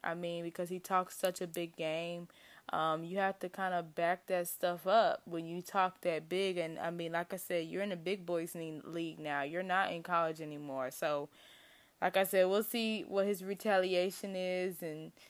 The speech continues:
you know, like I said, they were mocking him. And it just, it got bad for Baker Mayfield this past week. He got hit so much. I felt so bad for him. He was hitting the, he was hitting the ground hard, okay?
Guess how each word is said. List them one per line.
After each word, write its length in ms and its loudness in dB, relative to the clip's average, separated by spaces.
you 80 -4
know, 80 2
like 180 4
I 60 2
said, 220 2
they 100 4
were 160 4
mocking 560 0
him. 580 2
And 220 -2
it 180 -4
just, 300 -2
it 100 -4
got 300 6
bad 320 4
for 100 -4
Baker 320 -2
Mayfield 460 -2
this 160 -4
past 360 0
week. 220 -6
He 80 -8
got 220 2
hit 260 -2
so 420 2
much. 580 2
I 40 -8
felt 300 4
so 360 6
bad 320 6
for 80 -2
him. 120 0
He 120 -2
was 140 -2
hitting 300 0
the, 180 -2
he 180 -4
was 180 -2
hitting 220 -4
the 80 -6
ground 380 0
hard, 440 0
okay? 460 0